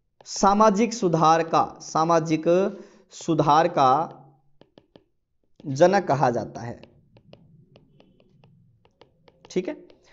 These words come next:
लेकिन नोट लगा के मैं एक बात और लिख रहा हूं, जयपुर में जन जागृति का श्रेय जो है, जागृति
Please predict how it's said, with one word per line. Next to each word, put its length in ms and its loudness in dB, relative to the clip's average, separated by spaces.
लेकिन 360 0
नोट 260 4
लगा 200 4
के 120 0
मैं 120 0
एक 100 -2
बात 200 2
और 100 0
लिख 180 -2
रहा 80 0
हूं, 100 -2
जयपुर 360 0
में 180 -2
जन 180 0
जागृति 460 2
का 120 4
श्रेय 300 2
जो 140 -2
है, 420 -2
जागृति 880 -2